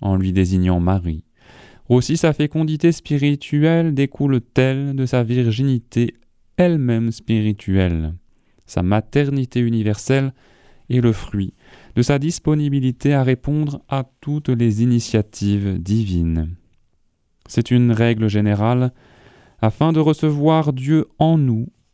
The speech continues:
il est nécessaire en quelque sorte d'être vierge spirituellement, pour laisser Dieu agir, le laisser être Dieu, et ne pas mettre d'obstacle à son action. Notre foi doit rester pure de toute compréhension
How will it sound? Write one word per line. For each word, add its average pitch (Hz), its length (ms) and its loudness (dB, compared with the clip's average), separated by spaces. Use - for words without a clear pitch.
il 143 180 2
est 147 40 4
nécessaire 165 480 2
en 160 100 2
quelque 151 340 0
sorte - 420 -2
d'être 131 320 -2
vierge 107 560 0
spirituellement, 113 1000 0
pour 143 300 4
laisser 143 280 0
Dieu 120 280 0
agir, 131 640 -2
le 110 160 2
laisser 113 540 0
être 107 320 0
Dieu, 113 340 0
et 139 120 4
ne 147 120 2
pas 151 260 0
mettre 160 360 0
d'obstacle 131 600 -2
à 117 40 2
son 113 200 -2
action. 95 500 -4
Notre 117 300 0
foi 156 340 -2
doit 143 140 2
rester 127 320 0
pure 185 560 0
de 143 120 4
toute - 340 -2
compréhension 135 920 0